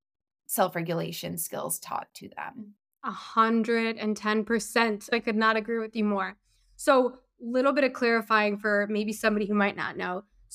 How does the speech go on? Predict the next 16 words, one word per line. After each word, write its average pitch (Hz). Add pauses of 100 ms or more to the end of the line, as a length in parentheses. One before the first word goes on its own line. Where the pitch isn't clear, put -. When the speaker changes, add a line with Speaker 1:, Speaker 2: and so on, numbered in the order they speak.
Speaker 1:
Yes. 262
Speaker 2:
Social 330
and 311
emotional 220
learning 185
is 190
when 202
we're 208
talking 226
about 202 (380)
emotional 214
awareness, 220 (320)
emotional 202
management, 208 (180)
social 233
awareness, 208